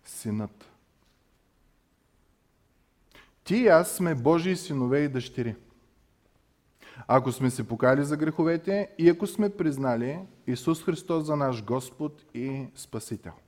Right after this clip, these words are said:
Ако не сме направили това, ние не може да се наричаме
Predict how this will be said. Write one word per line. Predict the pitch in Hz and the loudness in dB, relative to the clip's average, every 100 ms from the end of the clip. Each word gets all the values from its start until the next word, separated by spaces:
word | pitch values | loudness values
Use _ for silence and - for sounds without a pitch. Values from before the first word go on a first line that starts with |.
| _ _ _ _ _ _ _ _ _ _ _ _ _ _ _ _ _ _ _ _ _ _ _ _ _ _ _ _ | _ _ _ _ _ _ _ _ _ _ _ _ _ _ _ _ _ _ _ _ _ _ _ _ _ _ _ _
Ако | 139 139 131 | 2 2 2
не | 120 | 2
сме | 113 143 185 | 2 0 2
направили | 233 214 170 147 135 131 | 2 4 4 4 0 0
това, | 131 147 190 - | 0 0 -2 0
ние | 180 | 2
не | 208 180 | 4 4
може | 180 220 | 4 4
да | 220 | 0
се | 214 | 0
наричаме | 190 202 196 214 208 214 | 2 2 2 0 2 0